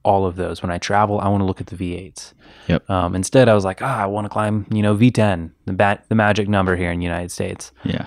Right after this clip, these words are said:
Speaker 1: Um, so I was always looking to those and, like, never appreciating. And so, um, it was really easy for me to kinda build a tower,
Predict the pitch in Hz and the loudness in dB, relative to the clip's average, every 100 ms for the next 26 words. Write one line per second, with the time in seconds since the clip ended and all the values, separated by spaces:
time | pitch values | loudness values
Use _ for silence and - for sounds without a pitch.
0 | - 107 95 87 87 104 110 123 110 110 | -4 2 4 2 4 4 6 6 6 4
1 | 107 98 110 104 90 92 92 101 98 95 | 2 4 6 6 4 -2 -2 0 2 2
2 | - 98 - 90 87 85 87 - 90 87 | 0 -4 -2 -2 -2 -4 -6 0 2 2
3 | - - - - _ _ _ _ - 98 | 0 -18 -20 -20 _ _ _ _ -4 0
4 | 87 82 85 87 90 - - 110 113 113 | 2 2 0 -2 -8 -12 -8 -2 2 4
5 | 104 98 98 98 95 87 87 85 - - | 4 0 0 0 0 0 0 0 -4 -20
6 | _ - 107 98 98 98 92 - - 87 | _ -6 0 0 4 2 2 -4 -2 0
7 | 82 85 - | 0 -4 -8